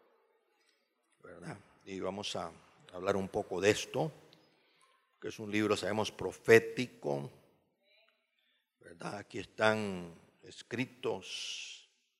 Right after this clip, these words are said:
en forma misteriosa, ¿verdad? Los, los atributos de Dios, ¿verdad? Juan siendo un atributo.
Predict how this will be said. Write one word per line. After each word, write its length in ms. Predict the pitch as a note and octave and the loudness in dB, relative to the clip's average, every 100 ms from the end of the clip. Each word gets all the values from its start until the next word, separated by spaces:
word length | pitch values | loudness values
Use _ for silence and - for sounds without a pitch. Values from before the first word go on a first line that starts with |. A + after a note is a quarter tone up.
| _ _ _ _ _ _ | _ _ _ _ _ _
en 200 | G#2 G2+ | -6 -6
forma 540 | - C3 C#3 C3 B2 | 10 12 12 10 6
misteriosa, 1080 | G#2+ G#2 G2 - G2 G2+ C3+ B2 - A2+ D3 - - - _ _ _ _ _ _ _ _ _ _ _ _ _ _ | 6 2 0 -2 -4 4 4 6 4 4 2 -6 -20 -20 _ _ _ _ _ _ _ _ _ _ _ _ _ _
¿verdad? 340 | F#2 G2+ G#2+ | 0 2 2
Los, 420 | G2+ G2+ - - - | 2 0 -2 -10 -8
los 260 | F#2+ - F#2 | -8 -6 -8
atributos 800 | - F#2 G2 D3+ E3 G2+ F2 E2+ | -8 -8 2 4 4 2 -4 -6
de 140 | D#2+ | -10
Dios, 580 | D#2+ D2 F2+ - - - _ _ _ _ _ _ _ _ _ _ _ _ _ _ _ _ _ | -10 -12 -14 -16 -16 -18 _ _ _ _ _ _ _ _ _ _ _ _ _ _ _ _ _
¿verdad? 280 | F#2 F2+ F2 | -10 -8 -6
Juan 260 | G2 G2 | 0 0
siendo 280 | - G#2 G#2 | 2 0 0
un 120 | G#2 | 0
atributo. 720 | F#2+ - F2+ G2 G#2+ - G2+ | 0 -2 -6 -4 -6 -6 -16